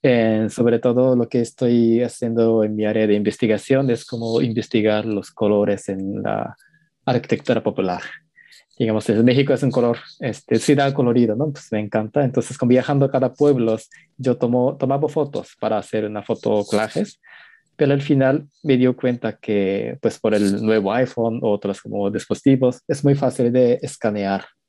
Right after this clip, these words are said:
con la fotografía las fachadas y ahí puedes crear una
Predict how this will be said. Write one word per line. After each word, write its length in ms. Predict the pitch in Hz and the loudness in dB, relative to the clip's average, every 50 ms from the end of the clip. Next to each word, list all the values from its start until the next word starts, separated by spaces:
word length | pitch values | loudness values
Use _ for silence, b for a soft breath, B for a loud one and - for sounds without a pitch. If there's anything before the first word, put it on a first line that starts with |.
| _ _ _ | _ _ _
con 160 | - 107 107 | -8 -6 -4
la 80 | 104 98 | -4 -6
fotografía 720 | - - 101 95 98 95 95 - 110 104 117 180 - - _ _ _ B B B B _ | -4 -2 -2 0 0 -2 -4 -2 -2 -2 -2 -2 -4 -10 _ _ _ B B B B _
las 200 | - 127 98 - | -4 -4 -4 -2
fachadas 500 | - 104 92 - - 98 98 127 165 - - | -4 -6 -4 -4 -2 -2 0 -2 -2 0 2
y 100 | - 123 | 2 4
ahí 160 | 117 123 131 | 4 4 4
puedes 280 | 131 139 120 110 120 - | 2 2 0 0 -2 -4
crear 280 | - 110 107 107 107 104 | -2 0 0 0 0 0
una 260 | 95 107 101 95 | -2 -2 -4 -4